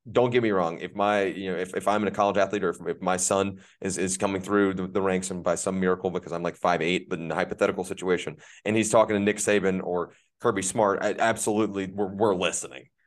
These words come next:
If you, if Hugh Freeze can walk into a room and convince a guy who's spoken to Nick, Nick Saban, Kirby Smart, Brian Kelly, I can go on, right? And, and convince them that his vision is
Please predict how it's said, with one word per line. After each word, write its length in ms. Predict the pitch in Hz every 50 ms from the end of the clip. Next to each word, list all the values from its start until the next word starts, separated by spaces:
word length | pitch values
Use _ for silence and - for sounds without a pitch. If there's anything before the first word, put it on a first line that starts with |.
| _ _ _ _ _ _ _ _ _ _ _ _ _ _
If 200 | 117 120 175 -
you, 600 | 101 98 104 107 120 151 165 185 196 196 185 190 - -
if 140 | - - -
Hugh 140 | - 160 175
Freeze 260 | - - 165 147 127
can 140 | - 123 104
walk 240 | 101 113 113 123 -
into 240 | 127 120 - 127 117
a 80 | 107
room 420 | 92 95 95 85 80 80 78 73 - _ _ _ _ _ _ _ _ _ _ _ _ _ _ - - -
and 120 | 107 104
convince 520 | 107 107 95 110 110 110 - - - - _ _ _ _ _ _ _ _ -
a 80 | 110
guy 220 | 98 107 101 101 95
who's 240 | 90 101 95 92
spoken 480 | - - - 104 98 92 95 95 90 82
to 160 | - - 87
Nick, 300 | 87 85 82 - - -
Nick 140 | 101 95 90
Saban, 460 | - - 98 87 80 78 80 78 78
Kirby 260 | - - 92 78 85
Smart, 480 | 82 - - 98 90 82 80 76 - - _
Brian 260 | - - 82 78 80
Kelly, 260 | 78 - 98 87 85 80
I 60 | 76
can 140 | - - 85
go 180 | 85 82 80
on, 160 | 80 78 69
right? 300 | 71 80 85 90 - - - - _ _ _ _ _ _ _ _
And, 240 | - 110 107 104 107
and 160 | 107 104 95
convince 400 | - 107 101 95 104 131 127 -
them 280 | - - 113 104 95 95
that 120 | 92 92
his 240 | 82 90 110 127 123
vision 460 | - 123 117 113 101 101 95 92 92 95
is 220 | 101 95 87 85